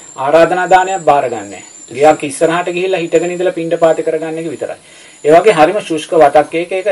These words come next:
දෙන්නෙකුට කරන්න බෑ, එක්කෙනෙකුටයි කරන්න. දෙන්න තව කෙනෙක් දැන් මමත් මෝනීය වත කරනවා කියලා හෙට ස්වාමීන් වහන්සේ කෙනෙක් මෝනීය වත කරන්න ගියොත් ඒක මෝහයටයි අයිති වෙන්නේ.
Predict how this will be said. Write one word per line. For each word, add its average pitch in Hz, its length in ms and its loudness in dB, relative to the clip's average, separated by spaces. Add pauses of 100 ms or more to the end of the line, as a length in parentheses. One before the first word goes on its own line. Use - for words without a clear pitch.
දෙන්නෙකුට 226 500 2
කරන්න 185 300 2
බෑ, 190 140 0
එක්කෙනෙකුටයි 170 520 -6
කරන්න. 131 300 -6
දෙන්න 151 240 -4
තව 165 280 2
කෙනෙක් 175 260 -8
දැන් 170 160 -6 (500)
මමත් 156 320 -2
මෝනීය 165 420 2
වත 170 220 2
කරනවා 170 360 2
කියලා 165 200 2
හෙට 165 140 0
ස්වාමීන් 160 400 0
වහන්සේ 165 300 -4
කෙනෙක් 170 220 -6
මෝනීය 156 380 -2
වත 160 220 2
කරන්න 170 280 0
ගියොත් 233 400 0
ඒක 165 220 -2
මෝහයටයි 143 500 -2
අයිති 98 240 -8
වෙන්නේ. - 300 -18